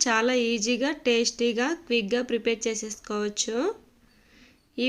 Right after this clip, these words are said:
విధంగా ఒకసారి ట్రై చేసి చూడండి, చాలా టేస్టీగా ఉంటుంది. పిల్లలు కూడా చాలా ఇష్టంగా తింటారు.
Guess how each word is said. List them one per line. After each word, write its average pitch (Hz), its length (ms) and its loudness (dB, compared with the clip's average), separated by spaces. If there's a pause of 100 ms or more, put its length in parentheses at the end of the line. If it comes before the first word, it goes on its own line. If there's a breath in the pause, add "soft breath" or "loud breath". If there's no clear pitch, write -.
విధంగా 269 400 4
ఒకసారి 247 340 0 (100)
ట్రై 233 140 2 (100)
చేసి 240 300 2
చూడండి, 220 420 0 (160)
చాలా 233 240 0 (140)
టేస్టీగా 226 480 0 (100)
ఉంటుంది. 220 480 0 (4000)
పిల్లలు 254 400 -2
కూడా 247 180 -2 (140)
చాలా 240 300 2
ఇష్టంగా 233 440 -2
తింటారు. 226 400 0